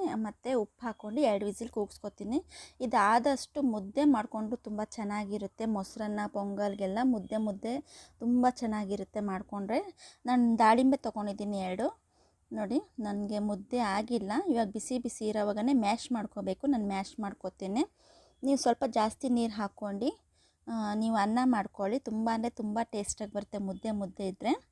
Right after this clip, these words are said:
ನಾನು ಮ್ಯಾಶ್ ಮಾಡ್ಕೊತಾ ಇದ್ದೀನಿ ಬಿಸಿ ಬಿಸಿ ಇದ್ದಂಗೆ ಚೆನ್ನಾಗಿ. ಒಗ್ಗರಣೆ ಹಾಕ್ಕೊಳ್ಳೋಣ. ಒಂದು ಬಾಣಲಿಗೆ ಎಣ್ಣೆ ಹಾಕ್ಕೋತಾ ಇದ್ದೀನಿ ಒಗ್ಗರಣೆಗೆ. ಎಣ್ಣೆ ಬಿಸಿ ಆದ್ಮೇಲೆ ಸಾಸಿವೆ ಹಾಕ್ಕೊಳ್ಳೋಣ.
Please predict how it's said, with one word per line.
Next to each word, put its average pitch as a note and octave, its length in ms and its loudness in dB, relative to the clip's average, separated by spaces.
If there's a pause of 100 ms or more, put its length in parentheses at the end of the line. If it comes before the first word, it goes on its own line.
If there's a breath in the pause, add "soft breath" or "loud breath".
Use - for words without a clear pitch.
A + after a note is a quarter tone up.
(600 soft breath)
ನಾನು C4+ 200 4
ಮ್ಯಾಶ್ A#3 340 0
ಮಾಡ್ಕೊತಾ G#3+ 440 2
ಇದ್ದೀನಿ G3 320 2
ಬಿಸಿ A#3 280 -2
ಬಿಸಿ A3 280 -2
ಇದ್ದಂಗೆ G3 460 0
ಚೆನ್ನಾಗಿ. G3 680 2 (1900 soft breath)
ಒಗ್ಗರಣೆ C4+ 380 4
ಹಾಕ್ಕೊಳ್ಳೋಣ. A3+ 680 0 (280)
ಒಂದು A#3+ 420 2
ಬಾಣಲಿಗೆ A#3+ 680 2
ಎಣ್ಣೆ A3 300 2
ಹಾಕ್ಕೋತಾ G#3+ 480 -2
ಇದ್ದೀನಿ G3+ 240 -4
ಒಗ್ಗರಣೆಗೆ. G3+ 680 -2 (1800 soft breath)
ಎಣ್ಣೆ B3 260 2
ಬಿಸಿ A#3 360 0
ಆದ್ಮೇಲೆ A#3+ 360 4
ಸಾಸಿವೆ A#3+ 520 -2
ಹಾಕ್ಕೊಳ್ಳೋಣ. G3+ 580 0